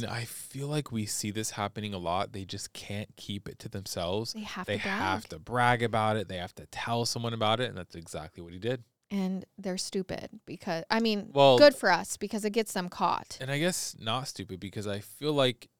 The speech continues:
Speaker 1: telling a former inmate that, I feel like you have a pretty good chance they're not gonna say anything. I'm glad this one did, but if you're usually telling another inmate, I feel like a lot of times they'll be like, "Uh,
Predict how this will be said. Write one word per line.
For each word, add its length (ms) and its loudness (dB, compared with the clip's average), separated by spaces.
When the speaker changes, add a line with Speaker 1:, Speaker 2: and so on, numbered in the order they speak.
Speaker 1:
telling 380 -6
a 100 0
former 480 -6
inmate 340 -6
that, 280 2
I 520 -20
feel 100 -6
like 100 -10
you 80 -4
have 80 0
a 220 -20
pretty 200 -2
good 160 -2
chance 400 -6
they're 200 -6
not 240 -4
gonna 180 -12
say 120 -14
anything. 380 -12
I'm 120 -8
glad 240 0
this 180 -8
one 160 -8
did, 400 0
but 320 -2
if 140 -16
you're 60 -4
usually 300 -2
telling 320 -6
another 200 -4
inmate, 440 -4
I 60 -20
feel 80 -20
like 120 -16
a 40 -8
lot 140 0
of 80 -2
times 220 -6
they'll 100 -10
be 80 -6
like, 280 -6
"Uh, 60 -14